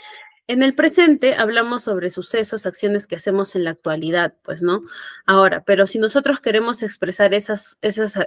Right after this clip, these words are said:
esas, esas acciones, esas actividades que hacemos, que lo estamos realizando ahora en este instante,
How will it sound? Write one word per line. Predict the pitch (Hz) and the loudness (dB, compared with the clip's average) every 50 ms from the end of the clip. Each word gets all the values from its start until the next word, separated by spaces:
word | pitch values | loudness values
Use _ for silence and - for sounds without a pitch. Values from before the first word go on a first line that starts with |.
| - | -2
esas, | _ 202 208 - 226 208 208 202 - - _ | _ -4 -2 0 -2 -2 -2 -4 -8 -12 _
esas | _ 220 208 247 226 - | _ -4 -4 -4 -4 -4
acciones, | 208 202 - - 208 202 196 190 196 | -6 -4 0 2 4 4 4 0 0
esas | 196 196 208 202 | -4 -4 -4 -4
actividades | 196 180 - 180 170 170 175 - - - | -4 -4 -4 -4 0 0 0 -2 -2 -4
que | - | -6
hacemos, | 185 - 196 190 185 185 185 - | -2 0 2 4 4 4 2 -2
que | _ 180 | _ -4
lo | 160 160 | -4 -4
estamos | 151 - 208 208 226 220 208 | -2 -2 -2 0 0 0 0
realizando | 208 185 175 175 165 - 185 185 190 190 180 - _ - - - - - _ | 0 0 0 -2 -2 -2 -2 0 0 0 -2 -4 _ -20 -20 -20 -20 -20 _
ahora | - 196 202 208 196 196 | 0 4 4 6 6 6
en | 190 | 4
este | 190 202 196 - - 220 | 4 2 0 -4 -6 -6
instante, | 214 208 - 247 240 214 196 - - 214 | -6 -2 0 2 2 2 0 -2 -4 -6